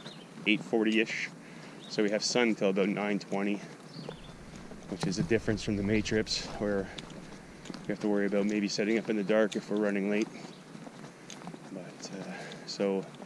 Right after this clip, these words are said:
John caught a little trout this morning. Um, I haven't done any fishing, uh, today,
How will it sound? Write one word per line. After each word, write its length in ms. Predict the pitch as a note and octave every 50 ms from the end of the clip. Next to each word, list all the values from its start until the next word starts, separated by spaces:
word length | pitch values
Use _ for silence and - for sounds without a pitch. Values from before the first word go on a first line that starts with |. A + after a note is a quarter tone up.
| - - - - - - - - - -
John 280 | - B2 A#2+ A#2+ A#2+
caught 240 | A2 - A#2+ A2+ A2
a 40 | A2
little 180 | A2+ A#2 G#2 F#2+
trout 260 | - C3 B2+ B2+ A#2+
this 160 | - - -
morning. 320 | B2+ B2+ B2 B2+ C#3 D3+ C#3+ - - - - - - - - - - - - - - - - - - - - - - - - - - - -
Um, 300 | G2+ G2 F#2+ F#2 F#2+ G2 E2+ - - - -
I 80 | A2
haven't 460 | G2+ G#2 G#2+ G2 F#2+ - - - -
done 180 | A2 G#2 G2+ G#2
any 140 | G#2 G2+ G2
fishing, 440 | - - A2 G#2 - A2 A2 G#2+ - - - - - - - - - - - - - - - - - - - - -
uh, 40 | F#2+ F#2 F#2 F2+
today, 300 | - G#2 G#2 G#2+ A#2